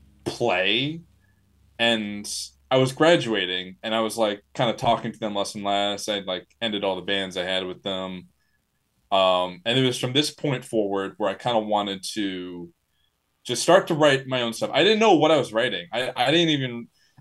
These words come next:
I didn't really understand metal subgenres yet, you know, at, at that point. I was just like, these bands that I like, some of them are hardcore, some of them, like, you know, like,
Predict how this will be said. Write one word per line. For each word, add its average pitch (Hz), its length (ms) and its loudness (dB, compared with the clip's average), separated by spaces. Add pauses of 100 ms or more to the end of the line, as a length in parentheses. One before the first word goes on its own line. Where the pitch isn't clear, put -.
I 147 60 6
didn't 202 140 6
really 202 160 0
understand 135 680 0
metal 113 220 0
subgenres 95 760 -4
yet, 82 280 -4 (100)
you 113 120 -8
know, 87 200 -6
at, 82 140 -8
at 107 120 -8
that 98 220 0
point. 82 320 -12
I 98 60 -8
was 101 140 -8
just - 100 -10
like, 92 220 -6 (560)
these 107 160 -4
bands 117 360 2
that 104 140 2
I 95 60 2
like, 92 460 0
some 160 200 2
of 147 80 4
them 147 120 0
are 127 140 0
hardcore, 110 600 -2
some 110 200 -8
of 104 120 -12
them, 98 360 -6 (280)
like, 113 120 -2
you 117 80 0
know, 104 100 0
like, 92 220 -2